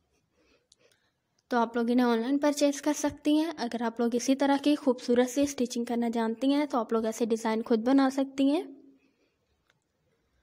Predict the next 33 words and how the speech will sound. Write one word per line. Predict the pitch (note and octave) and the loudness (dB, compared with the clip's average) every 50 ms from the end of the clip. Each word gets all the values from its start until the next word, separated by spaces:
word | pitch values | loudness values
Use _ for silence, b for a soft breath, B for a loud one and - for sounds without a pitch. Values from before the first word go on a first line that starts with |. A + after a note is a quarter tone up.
| _ _ _ _ _ _ _ _ | _ _ _ _ _ _ _ _
अगर | - A#3 A#3+ C4+ | -2 0 0 0
फ्रेंड्स | D4 C#4 E4 E4 E4+ D#4+ | 0 0 0 0 2 2
आप | D#4 C4 A#3+ - | 2 2 2 2
लोग | B3+ B3 | 0 -2
स्टिचिंग | - - - B3 A#3 - A#3 A#3 | -2 -2 -2 -2 -2 -2 -2 -2
करना | A#3+ A#3 A#3 A#3 | -2 0 0 0
नहीं | A#3 A3 A#3 B3+ | 0 0 0 -2
जानती | C4 D4+ D4 D4 D4 C#4+ C#4+ C#4 | 0 2 2 2 2 2 2 2
तो | C4+ C#4 | 2 2
जो | C4+ D4 | 2 2
गर्ल्स | C4+ C#4 A#3+ A#3 A#3 A#3+ | 2 2 2 0 2 0
वुमेन | B3 A#3+ A#3 A#3 A#3+ | 2 2 2 0 0
स्टिचिंग | A#3 - - - A#3+ A#3 - B3+ C#4 C#4 | -4 -6 -6 -6 -6 -4 -2 0 0 2
करना | D4 C#4 C#4+ C#4 | 2 2 2 2
जानती | C#4 C#4 C4+ C4+ C4 C4+ C#4 | 2 2 2 2 2 2 2
हैं | C#4+ D4 D#4 - | 4 2 2 0
आप | - A#3 A#3 - | -2 -4 -4 -2
लोग | A3+ A3+ | -2 -2
ऐसे | A#3 A3+ - B3+ A#3+ | -2 -2 -2 -4 -4
डिज़ाइन | A#3 A#3+ - B3+ B3+ B3 - A#3+ A#3 A#3 A#3 | -4 -2 0 0 0 0 0 0 2 2 2
उनसे | A#3 A#3 A#3 C4+ | 0 0 0 0
बनवा | C#4 C#4+ D4 C#4+ C#4 C4+ | 2 4 4 4 4 2
सकती | C#4 C#4 C#4 C#4 - - C#4+ C#4+ | 0 -2 -6 -4 0 2 4 4
हैं। | D4 D4+ D#4+ - | 4 4 2 0
आप | - A3+ - - | 0 -2 -2 0
लोग | B3 A#3 A3+ | -2 0 2
इन्हें | A#3+ A#3+ A#3 | 2 2 2
ऑनलाइन | A3 A3 A3+ A#3 B3 C4 C4+ | 0 0 2 2 4 4 4
भी | C#4+ C#4+ | 4 4
परचेज | - C#4 C4+ C#4 C#4+ C4+ C4+ C4+ - | 2 0 0 0 0 -2 -2 -2 -4
कर | - C#4 | -6 -6
सकती | C4+ - C#4 C4+ C#4 - D4 D4 D4 | -6 -6 -8 -10 -6 -4 -2 0 0
हैं। | E4 | 0